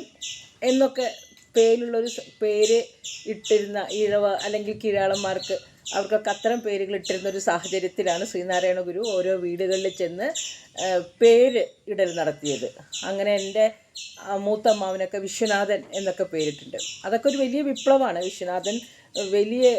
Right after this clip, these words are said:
ഏ, ഏ, ജഗ-, വിശ്വത്തിൻ്റെ നാഥനാണ്. ആ വിശ്വനാഥൻ എന്നുള്ള പേരൊക്കെ ഇട-, ഇടാ-, ഇടുക എന്നൊക്കെ പറഞ്ഞാൽ, ആം, അന്ന് വളരെ വലിയ വിപ്ലവമാണ്. ആ, വരേണ്യ സമൂഹത്തിനൊന്നും ദഹിക്കില്ല.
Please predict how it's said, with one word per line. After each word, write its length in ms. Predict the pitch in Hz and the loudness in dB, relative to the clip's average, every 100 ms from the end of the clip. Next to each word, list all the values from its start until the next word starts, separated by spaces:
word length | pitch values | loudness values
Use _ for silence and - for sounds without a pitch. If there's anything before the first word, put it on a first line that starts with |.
| - 208 - - 214 | -2 -8 -14 -8 0
ഏ, 20 | 196 185 170 - - - _ - | 2 2 0 -4 -14 -20 _ -4
ഏ, 40 | 175 175 175 | -2 0 2
ജഗ-, 260 | 185 190 190 | 2 0 -4
വിശ്വത്തിൻ്റെ 460 | 190 240 226 247 247 262 | -4 -4 -2 0 0 0
നാഥനാണ്. 460 | 196 196 190 147 143 | -2 -4 -8 -6 -6
ആ 40 | 202 | -8
വിശ്വനാഥൻ 420 | 214 185 185 196 | -6 -4 -2 -2
എന്നുള്ള 240 | 214 208 214 | 0 2 0
പേരൊക്കെ 420 | 208 202 214 220 226 - - - - 226 | 0 -4 -4 -4 -6 -6 -14 -16 -6 0
ഇട-, 260 | 214 214 - | 2 2 -2
ഇടാ-, 280 | 208 214 214 196 | 0 0 0 -6
ഇടുക 200 | 208 220 226 | -4 0 0
എന്നൊക്കെ 260 | 226 226 233 226 | -2 -4 -4 -4
പറഞ്ഞാൽ, 320 | 202 214 240 220 - - _ 190 | -2 -2 -4 -6 -14 -20 _ -6
ആം, 380 | 202 190 185 180 170 139 - - - 208 | 0 2 0 -2 -8 -12 -14 -20 -8 -4
അന്ന് 180 | 220 240 | 0 2
വളരെ 240 | 190 190 240 220 | 2 2 0 -2
വലിയ 220 | 220 302 277 | -2 -4 -4
വിപ്ലവമാണ്. 600 | 269 240 214 180 143 113 - - - - - _ _ - - | -2 0 0 -4 -6 -10 -20 -20 -18 -18 -20 _ _ -16 -8
ആ, 260 | 170 165 156 | -4 -2 0
വരേണ്യ 280 | 190 208 226 | 0 0 0
സമൂഹത്തിനൊന്നും 680 | 240 233 226 220 233 233 226 | 0 -2 -2 -6 -4 -4 -2
ദഹിക്കില്ല. 720 | 208 208 214 247 185 156 - | -2 -4 -6 -6 -4 -4 -6